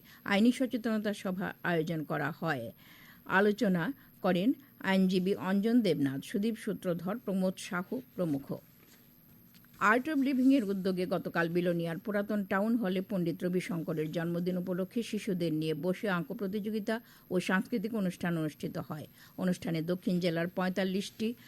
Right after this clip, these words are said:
বাল মন্দিরের শিশুরা অংশ নেয়। তিন থেকে আট বছর বয়সী শিশুদের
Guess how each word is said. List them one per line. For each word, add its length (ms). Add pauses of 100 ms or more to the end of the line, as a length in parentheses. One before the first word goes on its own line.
(180)
বাল 300
মন্দিরের 440
শিশুরা 460
অংশ 280
নেয়। 240 (360)
তিন 180
থেকে 260
আট 280
বছর 340
বয়সী 400
শিশুদের 500